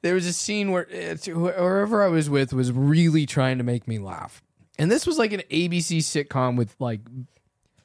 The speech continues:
like, known comedians, you know? And I'm like, "Dude, I'm, I'm showing up here."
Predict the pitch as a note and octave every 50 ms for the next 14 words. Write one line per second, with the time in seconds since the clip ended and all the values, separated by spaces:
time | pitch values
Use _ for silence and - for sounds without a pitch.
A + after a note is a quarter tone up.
0 | _ - - A#2 A2+ F#2+ G2 A2 A#2+ C#3 D3+ D#3 D#3 D#3+ E3+ E3 D#3 D3+ D3 -
1 | - - D3 C3 A#2+ A2+ G2+ F#2 F2 E2 E2+ - - A2+ A2+ A#2 A#2 B2+ C3+ _
2 | _ - _ _ _ _ - D3 E3 F3 F#3 F#3+ F3+ D#3+ - F#3+ F#3+ F#3 D3 C#3+
3 | D3 D3+ D#3 D#3 - C#3+ D3 D3 D3 D3+ C3+ - - F3 E3+ E3+ E3 E3 E3 -
4 | D#3 C#3 C3+ C3 B2+ C3+ D3